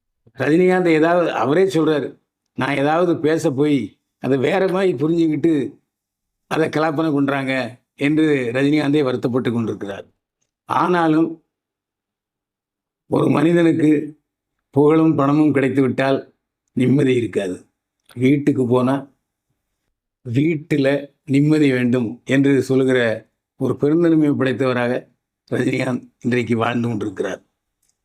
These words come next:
எழுபத்தஞ்சு வயசுல அமிதாப் பச்சனே ஹீரோவை நடிக்கலப்பா. எழுபத்தஞ்சு வயசுல ஹீரோவா நடிச்ச ஒரே நடிகர் ரஜினிகாந்த் தான். எழுபத்தஞ்சு வயசுல இது நிறைய பேர் படுத்த படுக்கையாயிருவாங்க.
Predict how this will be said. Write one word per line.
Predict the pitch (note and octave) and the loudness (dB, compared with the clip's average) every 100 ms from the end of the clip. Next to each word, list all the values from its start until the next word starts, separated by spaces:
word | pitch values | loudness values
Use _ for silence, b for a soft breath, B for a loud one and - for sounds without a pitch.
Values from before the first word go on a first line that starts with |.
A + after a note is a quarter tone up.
| G#2+ | -4
எழுபத்தஞ்சு | A#2+ D#3+ E3 E3 D3 B2 A#2+ | 0 2 2 2 0 2 2
வயசுல | A#2+ A#2+ C3 A#2 F#2+ G#2 - _ _ _ _ _ - | 0 0 0 0 -4 -12 -18 _ _ _ _ _ -8
அமிதாப் | A#2 D3+ E3+ D3 | 0 4 4 2
பச்சனே | D3+ D3+ E3 E3 | 2 4 4 2
ஹீரோவை | C3+ D3+ D3 | 2 2 2
நடிக்கலப்பா. | C3 A#2+ B2 A#2+ - F#3+ - - _ _ _ _ _ - | 0 0 -2 -2 -4 -6 -8 -16 _ _ _ _ _ -6
எழுபத்தஞ்சு | A#2+ D#3 E3 E3 D#3 C#3+ | 0 2 2 2 2 4
வயசுல | D3+ D3+ E3 | 2 2 2
ஹீரோவா | B2 C#3 D#3 D#3 D3 | 2 2 2 2 2
நடிச்ச | C#3 B2 B2 | 2 0 0
ஒரே | A2+ C3+ E3+ F3+ | 2 4 4 4
நடிகர் | F#3+ D#3 C#3+ D3+ D3 - _ _ _ _ _ _ _ _ _ _ _ - | 4 2 2 0 -2 -10 _ _ _ _ _ _ _ _ _ _ _ -4
ரஜினிகாந்த் | B2+ A#2+ A2+ G2+ F#2+ | -2 0 0 -2 -2
தான். | G#2+ - _ _ _ _ _ - - _ _ _ - | -4 -6 _ _ _ _ _ -20 -20 _ _ _ -2
எழுபத்தஞ்சு | C#3+ E3 E3 D3+ D3 | 2 4 4 4 4
வயசுல | D3 D3 D#3 | 4 4 4
இது | C#3+ B2 C#3+ | 2 2 0
நிறைய | B2+ C3+ D3 | 2 2 2
பேர் | D3+ D3 | 2 2
படுத்த | C3+ C3 C#3+ | 0 0 0
படுக்கையாயிருவாங்க. | C3+ B2+ C3+ C3 A#2+ G#2+ G2+ | 0 2 2 2 0 -4 -10